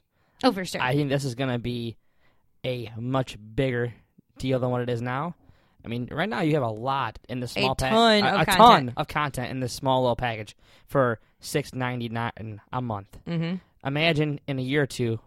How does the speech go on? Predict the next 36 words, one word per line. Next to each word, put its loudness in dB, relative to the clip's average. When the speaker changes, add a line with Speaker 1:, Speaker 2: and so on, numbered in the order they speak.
Speaker 2:
what 2
else 0
is -8
gonna -6
be -6
on -6
there. -14
Speaker 1:
Well, -2
and 0
when 0
Speaker 2:
With 2
Speaker 1:
they 2
Speaker 2:
them 6
Speaker 1:
start 4
Speaker 2:
owning 0
so 0
many -4
different -4
things, -2
you -2
know, 2
Speaker 1:
and 2
Speaker 2:
so 4
Speaker 1:
when 2
they 2
Speaker 2:
companies. 4
Speaker 1:
start -4
to -16
catch -2
up, 2
and -2
Speaker 2:
Yes. 2
Speaker 1:
they 0
d-, -14
don't 0
just, -2